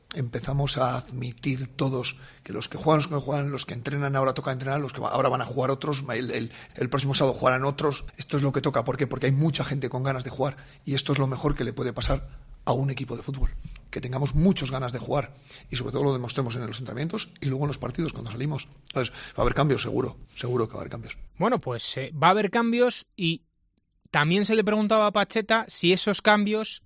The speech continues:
Speaker 2: iban motivados por el hecho de jugar, como decimos, el sábado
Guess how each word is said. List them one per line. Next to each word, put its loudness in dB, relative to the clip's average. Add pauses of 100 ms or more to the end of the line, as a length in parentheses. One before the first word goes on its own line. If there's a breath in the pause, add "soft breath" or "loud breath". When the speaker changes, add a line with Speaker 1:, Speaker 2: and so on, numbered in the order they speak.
Speaker 2:
iban 2
motivados 0
por 2 (920 loud breath)
el 0
hecho 0
de 4
jugar, 4
como -4
decimos, -2
el -2
sábado 2